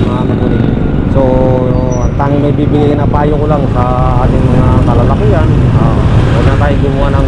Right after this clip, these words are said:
kalukuhan. Mahalin na natin yung ating mga asawa.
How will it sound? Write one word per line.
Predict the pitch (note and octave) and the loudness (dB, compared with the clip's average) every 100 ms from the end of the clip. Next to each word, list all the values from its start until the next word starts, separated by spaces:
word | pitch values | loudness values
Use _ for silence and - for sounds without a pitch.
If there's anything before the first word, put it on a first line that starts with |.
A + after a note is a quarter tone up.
| C3+ | 0
kalukuhan. | C3 C3 C3 C3 - - A2+ A#2+ B2 - - - - - - A2+ | 0 -2 -2 0 0 0 0 0 0 0 0 0 -2 -2 -4 -2
Mahalin | B2 B2+ B2 | -2 -2 -2
na | B2 | -2
natin | B2+ C3 | -2 -2
yung | C3 B2 | -2 -2
ating | B2 B2+ | -2 -2
mga | B2 A#2+ | -2 0
asawa. | - A#2+ C3 | 0 0 0